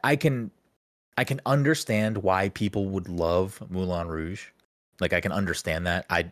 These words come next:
I just didn't vibe, vibe with me. I can understand why people would not like Moulin Rouge, and I can understand the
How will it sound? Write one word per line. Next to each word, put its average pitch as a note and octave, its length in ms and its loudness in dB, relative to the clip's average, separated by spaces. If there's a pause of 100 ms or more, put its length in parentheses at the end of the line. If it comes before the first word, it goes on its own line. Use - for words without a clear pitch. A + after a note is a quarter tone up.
I D#2+ 240 -2 (160)
just E2+ 160 -8
didn't D#2 360 -8
vibe, E2 320 -2 (220)
vibe E2 180 0
with E2 100 -8
me. F#2 220 -4 (840)
I F#2+ 120 2
can G#2 160 0
understand G2 460 0
why F2+ 140 4
people E2+ 420 0 (320)
would D#2+ 180 0
not D2 220 -8
like - 180 -4
Moulin G2 280 -4
Rouge, G#2+ 320 -6 (280)
and G2 80 0
I F#2+ 60 4
can F#2 240 0
understand G2 560 0
the E2+ 80 0